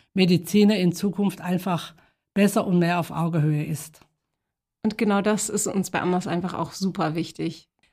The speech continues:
Speaker 2: auf Augenhöhe gemeinsam zu arbeiten. Und so schön, es hat sich so viel verändert in den letzten zehn Jahren. Als ich noch in der Klinik war, habe ich das auch erlebt, in diesen starren Hierarchien.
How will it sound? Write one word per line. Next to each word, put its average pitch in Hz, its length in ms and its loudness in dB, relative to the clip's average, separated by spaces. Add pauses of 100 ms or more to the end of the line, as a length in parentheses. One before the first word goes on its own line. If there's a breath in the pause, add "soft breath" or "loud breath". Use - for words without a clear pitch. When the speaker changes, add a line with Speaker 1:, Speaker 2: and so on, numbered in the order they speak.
(120)
Speaker 2:
auf - 240 2
Augenhöhe 190 520 2
gemeinsam 165 540 -4
zu 180 160 -10
arbeiten. 160 520 -6
Und 185 200 -2
so 196 120 -2
schön, 196 380 0
es - 120 -6
hat 185 120 -6
sich 175 120 -6
so 185 100 -2
viel 180 180 -2
verändert 180 520 0
in 175 100 -2
den 175 100 0
letzten 175 400 -4
zehn 185 300 0
Jahren. 185 320 0
Als 180 160 -2
ich 190 100 -4
noch 185 120 0
in 185 40 0
der 180 120 -2
Klinik 185 360 -2
war, 180 120 -4
habe 185 100 -4
ich 180 60 -6
das - 200 -10
auch 208 180 -4
erlebt, 208 340 0
in 196 80 -2
diesen 196 260 -2
starren 196 400 0
Hierarchien. 196 720 -2